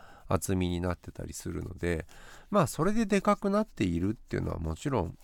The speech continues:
あるんですよ。だから半分は本当なんですよ。けどぶつかって相手とね、車同士衝突した時に危険なのって、相手がよりでかい硬いっていう場合じゃないですか。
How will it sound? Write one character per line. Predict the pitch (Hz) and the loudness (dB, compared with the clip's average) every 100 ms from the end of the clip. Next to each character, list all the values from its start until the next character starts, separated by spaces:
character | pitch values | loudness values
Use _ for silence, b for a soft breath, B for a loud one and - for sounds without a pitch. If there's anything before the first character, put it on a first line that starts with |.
| - | -4
あ | - 156 | 2 4
る | 113 | 2
ん | 80 | 0
で | - | -4
す | - | -6
よ。 | 98 85 | -6 -2
だ | 123 | 0
か | 95 | 2
ら | |
半 | 104 190 202 | 4 6 6
分 | 226 | 4
は | 147 | 2
本 | 90 - 98 92 | 2 0 0 0
当 | 98 | -2
な | 90 | -2
ん | 87 | -2
で | - | -6
す | - - | -10 -12
よ。 | - - B B B B B | -14 -18 B B B B B
け | 226 | 2
ど | 139 | 2
ぶ | 80 113 | 2 0
つ | - - | 0 -2
か | - 208 | -2 -2
っ | - - | -4 -4
て | 220 165 - - - - | 0 0 -2 -10 -20 -2
相 | 147 160 | 0 0
手 | - 175 | 0 0
と | 90 76 - | -2 -4 -2
ね、 | 110 113 - | 0 0 0
車 | 123 131 123 | 0 2 4
同 | 131 110 | 2 0
士 | - 78 | -2 -4
衝 | - 101 87 | -2 -2 -2
突 | 90 - | -4 -6
し | |
た | - | -6
時 | 90 95 - | -6 -8 -8
に | 87 87 95 - | -4 -2 -4 -8
危 | - | -14
険 | - 190 196 | -2 0 0
な | 208 | 0
の | 165 | -2
っ | 80 | -2
て、 | - - 82 - - b b b b b | -4 -4 -4 -4 -14 b b b b b
相 | - 147 180 | 0 2 4
手 | 160 175 | 4 4
が | 113 | 6
よ | 80 85 | 6 4
り | 92 78 | 2 4
で | 92 | 2
か | - 110 | 6 6
い | 95 | 6
硬 | 82 80 90 82 | 2 4 4 4
い | |
っ | - _ | 0 _
て | - | -2
い | 80 | 0
う | |
場 | 73 - | 0 -2
合 | 92 - | -2 -4
じ | 80 | -6
ゃ | |
な | 78 | -6
い | - | -10
で | - | -16
す | - | -14
か。 | - 78 | -12 -12